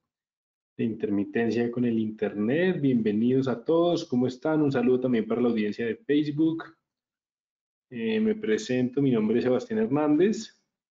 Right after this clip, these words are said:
Soy trader y analista de mercados.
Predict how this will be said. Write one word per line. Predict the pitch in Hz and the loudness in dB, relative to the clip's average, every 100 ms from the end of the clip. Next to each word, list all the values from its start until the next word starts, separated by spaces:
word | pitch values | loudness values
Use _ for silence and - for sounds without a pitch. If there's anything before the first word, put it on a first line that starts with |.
| _ _ _ | _ _ _
Soy | - - 101 101 101 | -12 -4 -2 -2 -6
trader | 104 104 104 104 104 | -2 0 0 -2 -2
y | 107 | -4
analista | 104 98 95 98 98 - 107 | -4 -6 -6 -8 -10 -10 -8
de | 104 | -6
mercados. | 101 - 120 101 107 156 - | -6 -8 -6 -4 -4 -8 -14